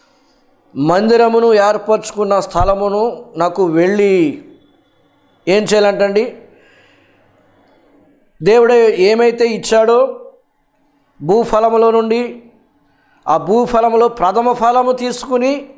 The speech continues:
గంపలో ఉంచి, నీ దేవుడైన యెహోవా నామం మందిరమునకు ఏర్పరచుకున్న స్థలానికి ఏం చేయాలన్నాడు? తీసుకుని వెళ్ళాలి అంటూ ఉన్నాడు.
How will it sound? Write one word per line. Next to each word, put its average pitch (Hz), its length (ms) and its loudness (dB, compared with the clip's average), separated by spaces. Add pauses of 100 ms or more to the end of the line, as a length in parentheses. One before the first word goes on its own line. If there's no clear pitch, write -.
(160)
గంపలో 240 480 0
ఉంచి, 254 480 -4 (1700)
నీ 185 140 2
దేవుడైన 233 420 2
యెహోవా 233 500 2
నామం 220 460 -2
మందిరమునకు 220 1040 -2 (280)
ఏర్పరచుకున్న 233 560 -2
స్థలానికి 233 920 -2
ఏం 202 160 -2
చేయాలన్నాడు? 226 580 0 (100)
తీసుకుని 240 540 -4
వెళ్ళాలి 226 520 4
అంటూ 175 320 -2
ఉన్నాడు. 131 340 -6